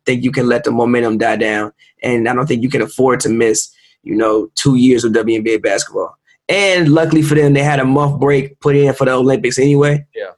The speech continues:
Speaker 1: So the Olympics got canceled, so you can just take that month and actually play games. And like I said, there's
Speaker 2: Month
Speaker 1: twelve
Speaker 2: break is
Speaker 1: teams.
Speaker 2: supposed to be from June
Speaker 1: Uh,
Speaker 2: July anyways, correct?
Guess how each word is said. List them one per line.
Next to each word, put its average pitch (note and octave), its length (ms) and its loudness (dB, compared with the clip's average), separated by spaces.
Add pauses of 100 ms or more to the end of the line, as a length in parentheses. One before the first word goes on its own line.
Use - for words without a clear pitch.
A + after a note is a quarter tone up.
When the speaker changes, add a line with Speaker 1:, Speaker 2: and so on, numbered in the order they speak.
(300)
Speaker 1:
So B2+ 540 0
the A#2+ 100 -6
Olympics C#3 340 0
got C3 180 -2
canceled, C3 400 -2
so C3+ 60 -2
you C3 80 2
can B2 80 -4
just B2+ 160 -2
take C3 160 -4
that C3 140 -2
month C3 200 0
and C3 80 -2
actually B2 240 -8
play B2 220 -2
games. A#2+ 380 -2 (220)
And F3 80 -2
like E3+ 140 0
I D#3 40 2
said, D3 200 0
there's C3+ 160 -2 (100)
Speaker 2:
Month F3 140 -10
Speaker 1:
twelve B2 200 2
Speaker 2:
break - 40 -8
is A2 120 -4
Speaker 1:
teams. - 80 -16
Speaker 2:
supposed C3+ 240 -10
to B2+ 60 -20
be C3+ 120 -10
from B2 280 -16
June B2+ 340 -12
Speaker 1:
Uh, C#3+ 200 -2 (120)
Speaker 2:
July B2 160 -4
anyways, G2 380 -12
correct? A2+ 320 -12